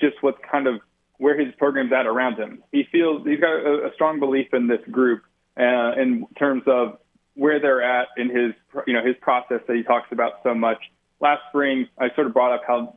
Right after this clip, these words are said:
you know, things were last spring compared to this one. He sort of chuckled because you could sort of see in his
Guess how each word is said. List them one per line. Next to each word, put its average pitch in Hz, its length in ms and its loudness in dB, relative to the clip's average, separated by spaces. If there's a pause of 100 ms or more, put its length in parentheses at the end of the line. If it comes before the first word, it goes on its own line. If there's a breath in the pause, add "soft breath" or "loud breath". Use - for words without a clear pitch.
you 123 120 0
know, 107 180 -2
things 127 260 0
were 120 100 2
last 113 280 0
spring 120 180 -2
compared 117 300 0
to 110 60 -4
this 123 240 0
one. 117 220 0 (240 soft breath)
He 131 100 -2
sort 143 140 2
of 110 80 -8
chuckled 113 420 0
because 127 300 0 (340)
you 135 80 -4
could 131 120 2
sort 147 120 2
of - 140 -4
see 160 120 4
in 131 60 -2
his 127 160 -4